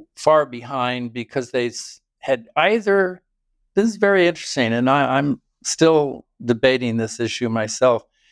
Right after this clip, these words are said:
They either took a wrong turn, you know, Heisenberg made a mathematical mistake about what was necessary to take fission and transform it into a gadget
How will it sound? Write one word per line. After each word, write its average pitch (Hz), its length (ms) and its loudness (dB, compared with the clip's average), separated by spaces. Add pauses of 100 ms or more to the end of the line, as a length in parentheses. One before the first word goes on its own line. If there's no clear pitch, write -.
(160)
They 156 120 6
either 208 220 6
took - 280 0
a 139 80 4
wrong 135 380 2
turn, 110 600 -2
you 123 80 -6
know, 110 260 0
Heisenberg 120 600 0
made 120 240 2
a 113 80 2
mathematical 117 800 0
mistake 110 560 0
about 101 420 2 (140)
what 117 320 0
was 101 200 -14
necessary 104 760 0
to 98 180 -10 (280)
take - 300 0
fission 107 640 -2 (120)
and 104 220 -4
transform 110 580 0
it 98 140 -6
into 104 400 -2
a 95 80 2
gadget 107 500 0